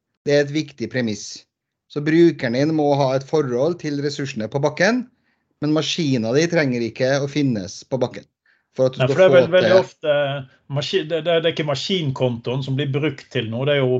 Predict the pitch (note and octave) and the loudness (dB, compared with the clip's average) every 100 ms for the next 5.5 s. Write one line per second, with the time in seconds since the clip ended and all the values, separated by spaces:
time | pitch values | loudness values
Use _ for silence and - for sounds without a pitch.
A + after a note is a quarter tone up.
0 | B2 B2+ C3 C3 C3+ B2+ A2+ A2 A#2 B2+ | -2 0 0 0 -4 -4 -4 -6 -8 -4
1 | B2+ C3+ C3+ C3 - - C3 A#2 A2 _ | -2 0 0 -2 -4 0 0 0 -8 _
2 | - B2+ A#2+ A2+ C#3+ C3 C3+ A#2 G#2+ B2+ | -4 0 0 -2 -6 0 2 0 -2 -4
3 | D3 C#3+ C3 D3+ C3+ A#2+ A#2 B2+ C3 C3+ | -2 -2 -2 -2 -2 -2 -4 0 0 -2
4 | D#3 B2 A2+ A#2 A2+ B2 B2+ A#2 A2+ A#2 | -2 -2 -2 -6 -2 -2 0 -2 -2 -2
5 | B2 A2+ A#2+ G#2+ | -4 -4 -6 -6